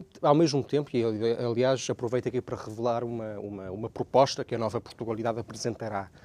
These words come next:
oportunamente à Câmara Municipal de Lisboa. Hum, eu, eu, eu gostaria muito que a Praça, que a Praça do Império, eh, fosse além de memorial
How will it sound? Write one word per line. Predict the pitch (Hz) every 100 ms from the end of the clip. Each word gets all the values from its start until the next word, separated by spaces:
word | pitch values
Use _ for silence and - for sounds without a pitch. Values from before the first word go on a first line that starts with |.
| -
oportunamente | 123 - - 127 117 135 - -
à |
Câmara | 107 117 113
Municipal | 113 - - 110
de | 110
Lisboa. | 120 117 110 107 - - - - - _ 143 131 127 120
Hum, | 117 110 107 - -
eu, | 156
eu, | 160 165 143 -
eu | 170
gostaria | - 190 180
muito | 156 147
que | -
a |
Praça, | 127 139 123 - 120 110 107 107 -
que |
a | 117
Praça | 127 117 - 120
do | 110
Império, | 110 104 120 117 110 110 110 117
eh, | 110 101 95
fosse | - 123 - -
além | 135 123 143 147 139
de | 127
memorial | 139 151 151 131 156 175 113